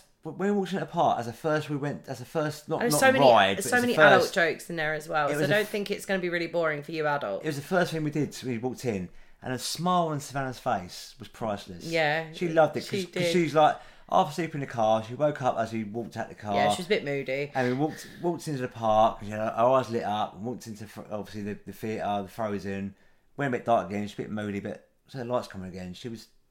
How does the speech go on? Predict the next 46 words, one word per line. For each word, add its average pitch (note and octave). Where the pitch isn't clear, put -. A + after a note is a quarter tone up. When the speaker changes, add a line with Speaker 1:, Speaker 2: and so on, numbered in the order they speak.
Speaker 1:
she -
was D3
Speaker 2:
Yeah. C3+
Speaker 1:
fantastic. F#2+
Speaker 2:
She -
was D#3
mesmerised. C#3+
Speaker 1:
Yeah. D3
Speaker 2:
So, D3
um, D3
yeah, F3+
we, F3
yeah, A#3
I B3
think, B3
I G#3+
think A3
there's G3+
a G#3+
lot G#3+
of G3
must-dos F3
still G3+
for -
us, D#3+
even F#3+
though F3+
we've F3+
done F3+
it F3+
once. G3
Speaker 1:
Star A#2+
Tours. A2
Speaker 2:
Star F#3+
Tours, F#3+
yeah, F3
Speaker 1:
Yeah. G#2+
Speaker 2:
we F#3
will F#3
do G3
Star F3+
Speaker 1:
Yeah, A2+
Speaker 2:
Tours. F3+
Speaker 1:
that's A2+
another A2
one. G#2+